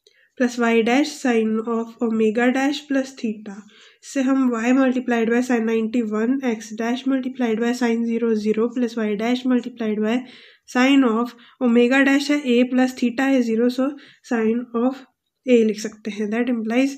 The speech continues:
हमारे पास y का वैल्यू आ गया y equal to y dash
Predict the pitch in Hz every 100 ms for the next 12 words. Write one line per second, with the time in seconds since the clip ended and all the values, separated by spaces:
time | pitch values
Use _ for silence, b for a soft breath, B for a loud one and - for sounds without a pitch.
0 | B B - 226 226 226 269 269 233 240
1 | 247 254 233 226 247 226 214 208 233 285
2 | B B 240 233 226 233 226 277 247 214
3 | 208 247